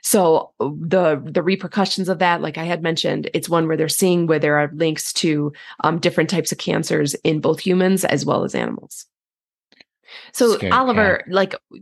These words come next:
Speaker 1: that, at least that's what we're hearing on this side of the pond. What
Speaker 2: Mm-hmm.
Speaker 1: about you?
Speaker 2: Yeah, no. So we, we're starting to hear about P fas in, in a lot of different places. I think it started out, what we heard here in Denmark was, uh, we had, like, a, an area close to firefighting station,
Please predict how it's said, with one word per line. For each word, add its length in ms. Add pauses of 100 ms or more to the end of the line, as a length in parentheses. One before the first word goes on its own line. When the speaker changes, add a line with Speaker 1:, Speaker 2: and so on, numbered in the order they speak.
Speaker 1:
that, 360
at 100
least 220
that's 180
what 140
we're 200
hearing 200
on 140
this 120
side 200
of 60
the 60
pond. 360
What 320
Speaker 2:
Mm-hmm. 20
Speaker 1:
about 220
you? 260 (880)
Speaker 2:
Yeah, 120
no. 180
So 180
we, 200
we're 180
starting 280
to 120
hear 140
about 300
P 120
fas 420
in, 280
in 420
a 60
lot 260
of 140
different 280
places. 360
I 40
think 200
it 80
started 320
out, 240
what 120
we 140
heard 220
here 160
in 100
Denmark 480
was, 320 (380)
uh, 280
we 80
had, 220 (240)
like, 220
a, 200 (380)
an 180
area 440
close 380
to 180
firefighting 720
station, 580